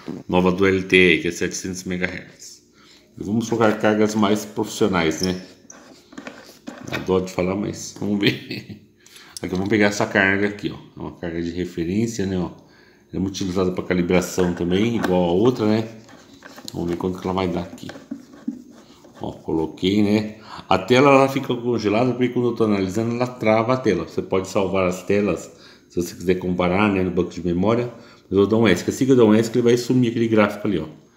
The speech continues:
Vou dar um zoom que eu vou apertar o esc, ó. Apertei, ó. O gráfico já vai sumir, ó. Já vai fazer uma nova amostragem, tá vendo, ó?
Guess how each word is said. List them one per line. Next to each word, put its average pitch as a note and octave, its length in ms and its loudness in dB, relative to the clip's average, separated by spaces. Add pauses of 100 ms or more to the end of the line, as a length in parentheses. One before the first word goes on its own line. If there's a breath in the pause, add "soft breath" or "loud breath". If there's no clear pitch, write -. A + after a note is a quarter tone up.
(460 soft breath)
Vou F2+ 120 -4
dar F2 100 -2
um E2+ 100 2
zoom E2+ 140 -4
que F2 100 -10
eu F#2 40 -4
vou F2+ 100 -2
apertar F#2 240 -2
o F#2+ 100 0
esc, - 360 -4
ó. D#2 60 -10 (180)
Apertei, G#2 480 2
ó. F2+ 100 2 (460 loud breath)
O F2 80 -8
gráfico F2+ 360 2
já G2+ 120 0
vai G2+ 160 -2
sumir, G2 460 -2
ó. D3 40 -10 (1120 loud breath)
Já E2 60 0
vai F2+ 100 2
fazer F#2+ 160 -4
uma F2+ 80 2
nova F#2 220 2
amostragem, F#2 720 -2
tá E2+ 120 -2
vendo, F2+ 420 -2
ó? - 40 -20